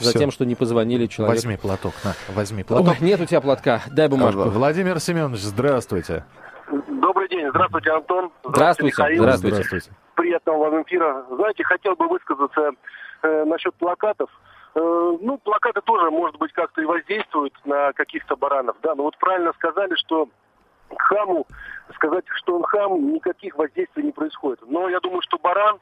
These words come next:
Speaker 3: если, то он должен знать, что он баран. И должны окружающие знать, что это баран.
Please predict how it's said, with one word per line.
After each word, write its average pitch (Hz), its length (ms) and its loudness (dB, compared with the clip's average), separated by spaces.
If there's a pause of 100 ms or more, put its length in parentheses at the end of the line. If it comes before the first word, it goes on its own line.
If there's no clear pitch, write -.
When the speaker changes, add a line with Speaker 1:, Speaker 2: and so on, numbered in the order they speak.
(300)
Speaker 3:
если, - 420 -8
то 339 100 0
он - 80 0
должен 208 320 0
знать, - 200 0
что 143 140 -4
он 127 80 -6
баран. 131 320 2 (100)
И 135 60 -12
должны 190 280 0
окружающие 185 640 -2
знать, 143 200 -4
что - 120 -8
это 139 160 -6
баран. 123 380 -2